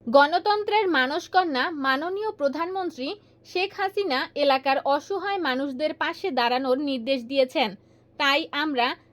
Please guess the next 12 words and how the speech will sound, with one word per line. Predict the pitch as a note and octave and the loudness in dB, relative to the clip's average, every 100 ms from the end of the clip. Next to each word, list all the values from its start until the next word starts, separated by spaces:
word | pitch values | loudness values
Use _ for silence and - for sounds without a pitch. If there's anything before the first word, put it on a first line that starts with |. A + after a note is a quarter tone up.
| - | -12
জেলা | A3 D#4+ G4 - | -4 2 2 0
আওয়ামী | C#4 C#4 D4 | -2 -2 -2
লীগের | C#4+ C#4+ | -2 -4
পক্ষ | C#4 D4 D4 G#4 | 0 0 0 -6
থেকে | G#4 G#4+ E4+ B3+ - _ _ | -4 -4 0 0 -2 _ _
খেটে | E4 D4+ G4 | -4 -2 -4
খাওয়া | F#4+ G#4 G4+ | 0 2 4
দিনমজুর | B3 C#4 D4 F4 F4+ F4+ - - | 2 -2 -2 -2 -2 -2 -2 2
ও | C#4 | 2
অসহায় | - C4 C4+ F#4 G4 | 4 0 0 -2 -2
মানুষদের | F4 C#4 C#4 C#4 E4 F#4 | -2 -2 -2 -2 -4 -2
মাঝে | F#4+ B3 C4 | -2 2 2